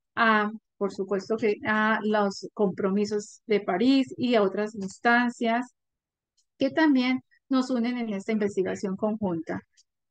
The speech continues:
Persistencia de la variación. Estamos hablando de variabilidad climática de uno o dos años.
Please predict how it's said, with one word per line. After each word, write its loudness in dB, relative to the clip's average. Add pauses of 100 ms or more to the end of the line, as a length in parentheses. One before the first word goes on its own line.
(320)
Persistencia 4
de 6
la 4
variación. 0 (260)
Estamos 0
hablando 4
de 6
variabilidad 4
climática 0 (320)
de 4
uno 4
o 4
dos 0
años. -2